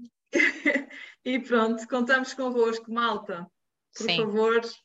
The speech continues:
Speaker 1: contribuição de nome, contribuição de o que é que vocês acham desta nossa ideia e como é que vocês podem partilhar, o que é que vocês esperam
Speaker 2: Uhum.
Speaker 1: deste nosso podcast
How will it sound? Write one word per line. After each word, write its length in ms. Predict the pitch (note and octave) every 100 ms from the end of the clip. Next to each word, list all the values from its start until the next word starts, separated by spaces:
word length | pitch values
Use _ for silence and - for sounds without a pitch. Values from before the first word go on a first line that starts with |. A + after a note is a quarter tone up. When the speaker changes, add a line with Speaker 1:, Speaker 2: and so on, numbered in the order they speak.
| _ _ _ _ _ _ _
Speaker 1:
contribuição 960 | - A#3 A#3 A#3 A#3 A#3 A#3 G#3 F#3+ F3+
de 60 | F#3+
nome, 580 | G3+ A#3 B3+ B3 B3+ - _
contribuição 1200 | - G3+ G#3 G#3 G3+ G3+ G3+ A3 G3+ G#3 G#3+ G#3+ - _ _
de 360 | F#3 F#3 F3+ F3+
o 100 | -
que 100 | G#3
é 60 |
que 80 | G3+
vocês 380 | G#3 G#3 G#3 G#3
acham 400 | G3 G#3+ A3 G3+
desta 360 | G3 G3 G3+
nossa 640 | F#3+ F#3 F#3 - F#3 E3+ -
ideia 760 | F3+ E3+ E3 E3 F3 F3 F3+ G3 _ _ _ _
e 360 | - E3+ E3 E3
como 200 | F#3+ G3+
é 80 | G#3+
que 60 |
vocês 280 | G#3+ G#3 G#3
podem 380 | - G3 F#3+ F#3+
partilhar, 640 | G3+ G3 F3 E3 E3+ F3
o 80 | F3
que 100 | F3
é 40 | F3+
que 100 | F#3+
vocês 320 | F3+ F#3 F3+
esperam 720 | - - E3+ E3 E3+ F3 F3 - _ _ _ _ _ G3+
Speaker 2:
Uhum. 260 | F#3 D3+ D#3+
Speaker 1:
deste 420 | E3 E3+ - F3
nosso 600 | F3 E3 F3 - - - _
podcast 600 | D#3+ D#3+ - D#3+ D#3+